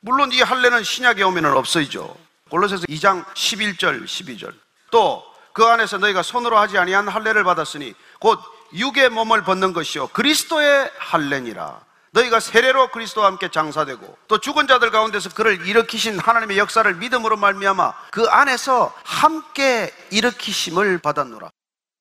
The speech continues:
우리는 그리스도로 할례를 받는 사람이다, 이렇게 말하는 것이죠. 그래서 사도 바울이 육신의 할례를 받았지만 나중에 그리스도로 할례를 받고 나니까, "아, 육신의 할례란 게 그 무슨 대단한 거라고 자랑하냐?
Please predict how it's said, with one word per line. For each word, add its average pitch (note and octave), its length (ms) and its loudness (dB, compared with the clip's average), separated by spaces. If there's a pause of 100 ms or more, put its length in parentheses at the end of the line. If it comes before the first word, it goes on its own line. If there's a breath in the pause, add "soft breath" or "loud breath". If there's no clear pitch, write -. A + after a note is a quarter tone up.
(840)
우리는 C#4+ 280 2
그리스도로 D#4 840 0
할례를 F3 440 0
받는 A#2 280 -2
사람이다, G2 500 -6 (220)
이렇게 A2 200 -14
말하는 - 320 -6
것이죠. - 220 -20 (580)
그래서 D#4 220 -2
사도 D4 200 0
바울이 D4+ 240 2
육신의 C#4+ 320 -2
할례를 C#4 240 0
받았지만 A#3 400 2
나중에 G3 260 0
그리스도로 C#4+ 840 4
할례를 C#4 440 0
받고 G#3+ 220 0
나니까, F3+ 420 -2
"아, F#3 340 2 (240 loud breath)
육신의 D4+ 460 -2
할례란 A#3+ 380 0
게 F3+ 80 -2
그 F3+ 100 -6
무슨 E3+ 360 -8
대단한 G3 360 0
거라고 E3+ 220 -2
자랑하냐? A#2+ 580 -2